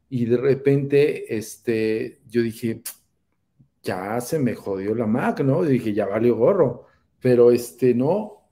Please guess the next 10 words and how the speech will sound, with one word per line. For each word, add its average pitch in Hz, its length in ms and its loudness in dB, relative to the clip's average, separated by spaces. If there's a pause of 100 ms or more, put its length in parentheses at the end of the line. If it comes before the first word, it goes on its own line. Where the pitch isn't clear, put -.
eh, 127 440 -4 (120)
algo 165 300 -4
pasó 160 320 -2
bien 160 200 0
extraño, 143 480 -4
bien 135 220 2
raro, 143 260 0
pero 113 440 -4
hace 135 220 -4
rato 160 560 0